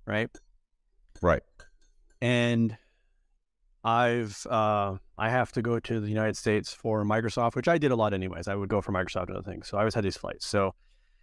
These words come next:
Speaker 1: I just made my ticket fly, like, a, a day or two early, and it matched up with the time he had to be in Pennsylvania. So we flew together from Turkey to Boston. And in some TikToks, I'd mentioned that I'd gone to Seattle, but that was, I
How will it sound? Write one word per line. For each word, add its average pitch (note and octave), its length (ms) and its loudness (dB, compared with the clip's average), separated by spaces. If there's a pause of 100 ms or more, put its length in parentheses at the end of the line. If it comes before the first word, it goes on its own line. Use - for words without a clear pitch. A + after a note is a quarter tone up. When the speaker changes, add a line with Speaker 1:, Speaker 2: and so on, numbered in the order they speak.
(420)
Speaker 1:
I B2+ 460 0 (520)
just B2+ 320 2
made C3 180 2
my A#2 140 2
ticket G#2+ 320 -2
fly, G#2+ 220 0
like, G2+ 240 0
a, G#2 240 0
a G#2 100 -2
day A2+ 140 2
or G#2+ 100 2
two A2+ 200 -2
early, G2+ 460 -2 (140)
and G2+ 180 -2
it - 80 -6
matched G#2+ 320 -2
up G2 200 0
with F#2+ 240 -4 (100)
the G2+ 80 -4
time G#2 280 0
he G2 80 -2
had G2+ 140 -2
to G2 60 -6
be G2 80 -2
in G2 80 -2
Pennsylvania. F#2 540 -4
So - 160 -8
we G#2+ 100 2
flew D3+ 240 0
together A#2 380 2
from A#2 240 2
Turkey G#2+ 540 -2
to G#2 80 -8
Boston. F#2+ 500 -4 (1160)
And A#2 460 -4 (540)
in C3+ 80 0
some C#3 160 2
TikToks, C#3+ 400 2
I'd B2 100 0
mentioned C3 280 0
that A#2 60 0
I'd A2 120 -2
gone B2 160 2
to A2 100 -2
Seattle, A2 300 -2
but - 80 -10
that B2 100 0
was, B2+ 140 -2
I B2+ 160 -4